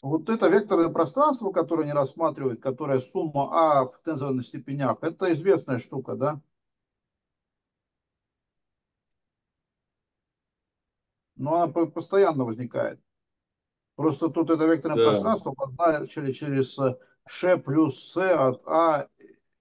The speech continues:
Speaker 1: и уже сразу страшно становится. То есть,
Speaker 2: М.
Speaker 1: э, основной момент в том, что на этом векторном пространстве определяют, э,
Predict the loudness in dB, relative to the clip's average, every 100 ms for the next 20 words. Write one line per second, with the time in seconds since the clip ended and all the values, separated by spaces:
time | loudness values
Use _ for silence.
0 | -12 -10 -8 -4 -2 -2 -4 -4 -2 -2
1 | -10 -10 -6 -4 -4 -8 -20 -20 _ _
2 | _ _ _ _ _ _ _ _ _ _
3 | _ -4 -2 0 0 2 2 2 0 -2
4 | -8 -20 -20 _ -8 -4 0 2 2 2
5 | 0 2 2 2 -2 -4 -2 -2 -4 -4
6 | -4 -2 -2 0 0 0 0 -2 -2 2
7 | 4 6 4 0 -4 -4